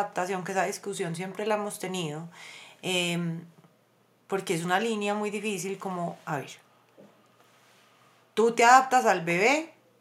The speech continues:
o el bebé se adapta a ti? Y volvemos a los oscuros y,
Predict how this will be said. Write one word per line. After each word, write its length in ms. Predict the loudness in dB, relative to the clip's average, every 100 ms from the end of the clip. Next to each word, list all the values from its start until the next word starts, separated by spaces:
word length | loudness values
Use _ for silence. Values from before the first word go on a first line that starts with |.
| _ _ _
o 120 | -6
el 80 | -2
bebé 240 | 2 2 4
se 100 | 8
adapta 380 | 8 8 4
a 80 | 4
ti? 420 | 2 -2 -4 -8 _ -8
Y 140 | -6
volvemos 500 | 0 0 2 0 2
a 120 | 2 2
los 320 | 2 -4 -8 _ _ _ -18 -16 -6
oscuros 580 | -2 -2 -2 -2 0 0
y, 320 | 0 0 -4